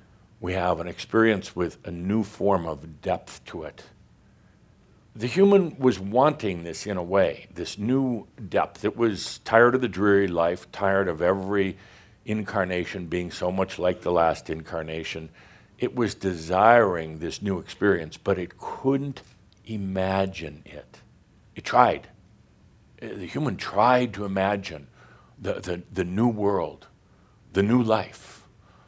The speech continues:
uh, the, the new whatever. But you know what? It really wasn't. It was just kind of a little bit of an iteration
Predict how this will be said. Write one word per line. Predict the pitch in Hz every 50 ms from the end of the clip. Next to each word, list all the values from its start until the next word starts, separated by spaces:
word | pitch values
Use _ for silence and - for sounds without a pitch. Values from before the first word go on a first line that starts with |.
| _ -
uh, | - 107 98 90
the, | 98 101 98 92 101
the | 98 95 92 90 90
new | 98 98 117 139
whatever. | 131 117 113 107 110 113 120 113 98 98 95
But | - - 95 135 139 139 - - _ _ -
you | 123 143
know | 156 160 165
what? | 151 143 151 156 151 - -
It | 120 - -
really | 135 135 123
wasn't. | 113 104 113 127 120 - - - - - - _ _ _ _ _ _ _ _ - _ _ _ _ -
It | - 123 -
was | - 117 120 107 - -
just | - - - - 143 151 156 143 - - - - - - - - _ _ _ _ _ _ _ _ _ _ _ _ -
kind | - - - 90 98 117 139 143
of | 139
a | 131 123 92 85 - - _ _ _ _ _ -
little | 101 113 127 147 151
bit | 147 120 131 127
of | 127 120
an | 120 113 -
iteration | 117 113 120 123 110 92 80 82 - - 90 98 107 107